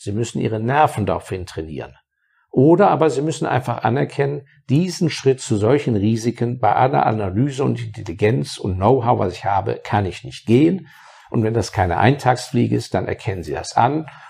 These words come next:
und bleiben Sie glücklich und zufrieden, so wie Sie jetzt sind oder bis zu der Barriere,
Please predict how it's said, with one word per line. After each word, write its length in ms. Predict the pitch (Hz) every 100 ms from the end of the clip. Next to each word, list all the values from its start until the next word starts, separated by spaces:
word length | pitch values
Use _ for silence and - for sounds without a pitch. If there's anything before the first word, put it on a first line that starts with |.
| -
und 180 | - 98
bleiben 280 | 107 101 95
Sie 160 | -
glücklich 500 | - 120 139 156 -
und 100 | 131
zufrieden, 640 | 120 131 - 98 107 147 -
so 200 | - 104
wie 120 | 107
Sie 160 | 104 90
jetzt 260 | 120 -
sind 300 | 147 151 156
oder 180 | - 110
bis 240 | 107 113
zu 120 | - 117
der 140 | 110
Barriere, 640 | 98 87 87 98 98 -